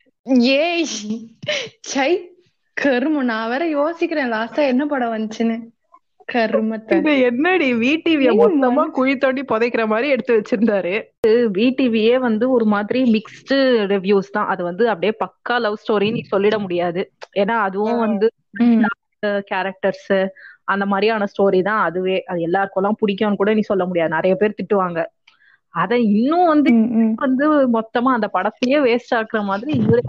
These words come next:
Speaker 2: வந்து அதுக்கு ஒரு டெயில் பீஸ் எடுத்து வச்சிருந்தாரு.
Speaker 1: ம், ம்.
Speaker 2: அஹ், "உன் கால்ல நான் வாழணும், நீ என்ன கிருமியா?" ஏன் இப்படி ஒரு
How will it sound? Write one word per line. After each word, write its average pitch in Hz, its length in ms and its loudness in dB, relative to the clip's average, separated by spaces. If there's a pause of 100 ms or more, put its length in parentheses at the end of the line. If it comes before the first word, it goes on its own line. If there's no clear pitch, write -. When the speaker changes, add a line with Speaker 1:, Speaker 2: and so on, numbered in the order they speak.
(100)
Speaker 2:
வந்து 247 220 -2
அதுக்கு 240 260 -4
ஒரு 214 100 0
டெயில் 220 280 -2
பீஸ் 226 280 -2
எடுத்து 208 420 0
வச்சிருந்தாரு. 180 480 -4 (220)
Speaker 1:
ம், 202 280 -2
ம். 196 180 4 (380)
Speaker 2:
அஹ், 202 260 0
"உன் 208 340 4
கால்ல 262 320 0
நான் 214 180 -2
வாழணும், 220 640 2
நீ 220 120 -2
என்ன 269 240 -2
கிருமியா?" 233 720 0 (180)
ஏன் 320 180 2
இப்படி 339 260 0
ஒரு 269 120 0